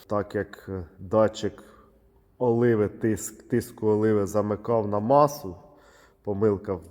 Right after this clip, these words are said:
в всякому випадку така була, то роздатка падала в аварію і машина їхала на задньому приводі, тобто не на повному. Гідроблок тут такий немаленький, два соліноїда,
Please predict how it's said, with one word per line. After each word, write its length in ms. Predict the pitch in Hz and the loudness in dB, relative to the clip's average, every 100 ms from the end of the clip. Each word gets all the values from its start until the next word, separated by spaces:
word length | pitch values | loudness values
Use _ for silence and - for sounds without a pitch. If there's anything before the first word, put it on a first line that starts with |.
| - - | -20 -12
в 100 | 101 | -8
всякому 440 | 92 107 95 98 | -4 -4 -4 -4
випадку 560 | 98 98 - 98 - 95 | -4 -4 -2 -4 -4 -12
така 360 | - 92 101 95 | -10 -8 -6 -6
була, 440 | 80 90 95 90 - - - - - - - _ _ _ | -6 -6 -4 -6 -10 -20 -20 -20 -20 -20 -20 _ _ _
то 420 | 113 107 101 95 - | 0 2 2 -2 -4
роздатка 800 | 104 107 92 120 117 - 104 92 - - - _ _ _ | -4 -2 0 0 0 -2 -2 -4 -10 -20 -20 _ _ _
падала 440 | 117 110 104 104 | 2 4 4 4
в 100 | 104 | 2
аварію 680 | 107 110 143 135 110 95 92 92 | 0 4 6 6 4 0 -4 -10
і 140 | - 123 | -10 -8
машина 500 | 113 101 - 120 110 | -8 -8 -6 -4 -2
їхала 580 | 98 107 - 101 98 101 - - | -4 -6 -4 -2 0 -2 -8 -4
на 160 | 120 | -2
задньому 460 | 113 123 117 120 117 | 2 4 4 2 -2
приводі, 560 | - 110 98 85 82 90 | -2 0 0 -2 -8 -10
тобто 280 | 101 - 104 | -12 -10 -6
не 120 | 104 | -4
на 140 | 107 107 | -4 -4
повному. 600 | 107 107 85 85 82 82 82 _ - _ _ _ _ _ _ - | -2 -4 -4 -8 -10 -12 -16 _ -20 _ _ _ _ _ _ -18
Гідроблок 760 | 107 127 127 143 110 107 107 - | -10 -8 -4 -4 -4 -4 -4 -8
тут 180 | 110 - | -14 -10
такий 340 | 113 - 117 | -10 -6 -6
немаленький, 840 | 117 120 120 120 120 117 117 117 113 - | -4 -4 -2 -2 -4 -6 -10 -14 -14 -20
два 340 | 95 95 101 107 | -16 -8 -4 -4
соліноїда, 920 | - 110 110 113 139 147 139 131 127 | -4 -6 -6 -4 -2 0 0 -2 -2